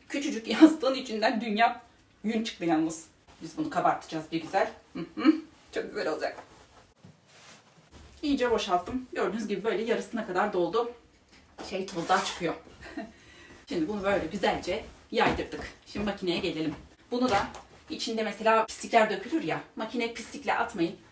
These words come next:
Şunu böyle ters çevirin. Yani yastık kılıfını yıkayacağınız zaman içinin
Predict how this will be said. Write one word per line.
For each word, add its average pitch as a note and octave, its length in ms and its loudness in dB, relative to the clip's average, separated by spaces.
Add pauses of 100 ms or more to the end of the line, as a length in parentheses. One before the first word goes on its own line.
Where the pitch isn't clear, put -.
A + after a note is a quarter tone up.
(240)
Şunu A#3+ 220 -6
böyle G3+ 220 0
ters B3 240 0
çevirin. F#3 460 -2 (1400)
Yani E3 200 2
yastık - 360 -4
kılıfını - 460 -4 (600)
yıkayacağınız F#3 600 -4
zaman E3 280 0 (160)
içinin A3+ 400 -6